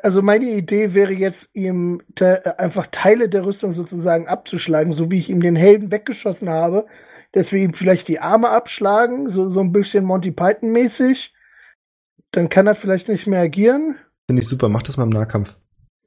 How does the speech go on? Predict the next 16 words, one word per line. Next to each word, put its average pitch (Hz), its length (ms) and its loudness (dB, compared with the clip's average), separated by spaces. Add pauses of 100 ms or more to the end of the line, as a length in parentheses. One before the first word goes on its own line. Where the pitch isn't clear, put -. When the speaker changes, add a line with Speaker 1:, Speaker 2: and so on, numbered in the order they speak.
(600)
Speaker 1:
Ah. 196 300 6 (180)
<laughs> 220 1500 2 (840)
Nee, 185 300 -2 (100)
ich 208 200 -6
hier 220 220 4
lauf 180 280 -2
auch 175 200 -10
weg. - 420 -2
Speaker 2:
<laughs> - 60 4 (1700)
Ich 117 160 -12
hätte - 140 -10
gerne 127 160 -4
einen 120 120 -4
Dexterity-Save 120 760 0
von 110 160 0
Albrecht. 117 560 -2